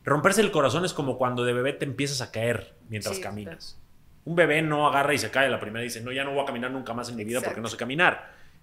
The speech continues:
Speaker 1: Lo vuelven a intentar y lo vuelven a intentar hasta que caminan,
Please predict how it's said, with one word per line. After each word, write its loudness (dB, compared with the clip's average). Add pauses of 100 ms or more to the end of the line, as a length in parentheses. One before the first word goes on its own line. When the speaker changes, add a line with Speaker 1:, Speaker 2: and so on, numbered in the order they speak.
Speaker 1:
Lo 0
vuelven 4
a 0
intentar -6
y -12
lo -8
vuelven -2
a -4
intentar -6
hasta -6
que -8
caminan, 0